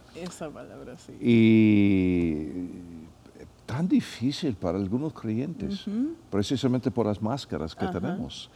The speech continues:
Speaker 2: Pero ser, eh, transparente, vulnerable y decir, "Ay, estoy luchando con, dijiste
Speaker 1: Ujú.
Speaker 2: algo y voy a decirte la verdad, eh, es-, esto me, me dio tristeza, me dio enojo",
Speaker 1: Ujú.
Speaker 2: lo que, lo,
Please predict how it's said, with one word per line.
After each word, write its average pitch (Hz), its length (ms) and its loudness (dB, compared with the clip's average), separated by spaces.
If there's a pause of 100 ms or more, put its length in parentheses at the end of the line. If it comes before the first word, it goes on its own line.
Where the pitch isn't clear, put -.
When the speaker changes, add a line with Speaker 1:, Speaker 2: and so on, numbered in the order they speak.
(400)
Speaker 2:
Pero 101 840 6 (180)
ser, 127 440 4
eh, 101 680 -2 (400)
transparente, 117 1000 2
vulnerable 107 920 2 (400)
y 127 100 2
decir, 107 400 0 (400)
"Ay, - 300 -12
estoy - 300 -8
luchando 107 560 -4
con, 92 240 -8 (420)
dijiste 156 400 2
Speaker 1:
Ujú. 110 80 2
Speaker 2:
algo 151 400 0
y 101 380 2
voy 107 180 -2
a 165 40 -2
decirte 143 380 -4
la 135 100 -4
verdad, 110 640 -4
eh, 92 540 -6
es-, 113 180 -6
esto 110 760 -2 (360)
me, 95 200 -6
me 101 160 -2
dio 117 180 2
tristeza, 123 600 -6
me 85 140 -4
dio 110 300 -2
enojo", 117 380 -2
Speaker 1:
Ujú. 78 100 -4
Speaker 2:
lo 92 100 -6
que, 98 180 -4
lo, 95 160 -6